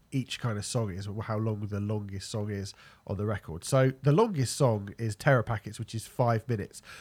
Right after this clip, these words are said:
Like, it's actually, it's quite a short album, but it's not a, an absurdly short album. I mean, you know, the title track is nearly five minutes. Terror Packets is five minutes. Song of Sinners is four minutes forty-five. Burn to Ashes is four minutes and two seconds.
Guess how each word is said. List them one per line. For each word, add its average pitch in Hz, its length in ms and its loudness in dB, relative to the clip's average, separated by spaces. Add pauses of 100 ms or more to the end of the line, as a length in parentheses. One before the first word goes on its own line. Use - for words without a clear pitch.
(120)
Like, 165 160 6
it's 190 140 0
actually, 165 380 2
it's 151 160 -6
quite 311 240 4
a - 40 2
short 139 240 4
album, 117 360 0 (240)
but - 80 -10
it's 196 100 -8
not 285 120 4
a, 170 100 2 (140)
an 156 80 6
absurdly 156 580 4
short 110 260 0
album. 104 280 -2
I - 0 -
mean, 127 240 2
you 139 100 2
know, 113 120 4
the 117 120 2
title 170 240 4
track 135 260 0
is 123 160 0
nearly 131 180 4
five 123 300 2
minutes. 131 400 0 (220)
Terror 160 200 6
Packets 123 300 4
is 117 120 -6
five 131 360 6
minutes. 127 340 2 (260)
Song 170 260 4
of 135 100 6
Sinners 139 360 6
is 117 280 0 (500)
four 135 260 4
minutes - 580 -2
forty-five. 131 680 4
Burn 147 200 8
to 135 100 2
Ashes 117 280 0
is 110 100 -2
four 127 280 -2
minutes 123 240 -2
and - 80 -20
two 123 200 2
seconds. 131 460 -2